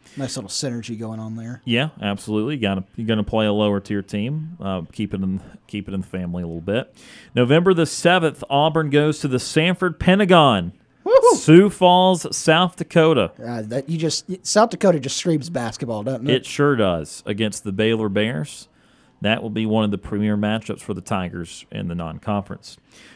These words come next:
Speaker 2: November the tenth, they gotta fly right back to Neville Arena. They'll take on Southeastern Louisiana. November the sixteenth, they go up to Brooklyn, the Barclays Center, for a two-day trip in the Legends Classic.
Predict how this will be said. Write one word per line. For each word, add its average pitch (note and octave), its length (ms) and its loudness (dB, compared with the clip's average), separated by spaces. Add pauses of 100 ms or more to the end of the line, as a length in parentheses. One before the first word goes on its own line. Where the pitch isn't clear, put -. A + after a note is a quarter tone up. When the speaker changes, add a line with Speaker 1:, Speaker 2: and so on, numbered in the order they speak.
Speaker 2:
November D3 340 2
the C#3 120 2
tenth, G3 340 2
they C#3 100 -2
gotta A#2+ 160 0
fly B2+ 300 0
right A#2+ 240 0
back A#2+ 260 -2
to - 80 -4
Neville G#2+ 280 0
Arena. F#2+ 340 -4 (420)
They'll G#2 100 -2
take A2 260 0
on G2+ 320 -2
Southeastern A#2+ 1040 -4
Louisiana. F2+ 720 -6 (840)
November C#3 360 4
the D3+ 80 2
sixteenth, F3+ 520 0
they C3 80 2
go C3+ 120 6
up D3 100 -2
to C3+ 80 0
Brooklyn, C#3 420 4
the A2 60 0
Barclays C#3 480 0
Center, G2 400 0 (680)
for G#2 220 -2
a G2+ 120 -2
two-day B2 800 0 (440)
trip C3 320 2
in A#2+ 60 -2
the G2+ 80 0
Legends G2+ 440 -2
Classic. B2 580 -2